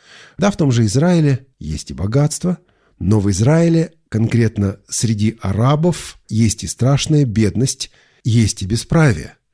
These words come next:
Собственно, так же, как это было во времена Иисуса Христа.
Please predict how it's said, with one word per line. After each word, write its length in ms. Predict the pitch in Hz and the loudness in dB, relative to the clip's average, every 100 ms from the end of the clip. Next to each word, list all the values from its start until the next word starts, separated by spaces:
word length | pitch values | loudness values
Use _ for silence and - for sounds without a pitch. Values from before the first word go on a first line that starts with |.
| _ _ _ _ _ _ | _ _ _ _ _ _
Собственно, 540 | - 226 - 165 135 | -2 -2 0 2 2
так 460 | 113 - 196 208 165 | 0 -2 0 2 2
же, 200 | 95 85 | 0 -2
как 240 | - 127 | -2 -2
это 160 | 123 107 | -2 -2
было 460 | 101 170 175 156 127 | 0 2 2 2 0
во 140 | 120 | -2
времена 560 | 113 110 104 104 113 110 _ | 0 2 2 2 2 -2 _
Иисуса 580 | - 117 104 - 101 - | 0 0 0 -2 -4 -4
Христа. 520 | 104 104 - - 87 | -4 -4 -6 -10 -10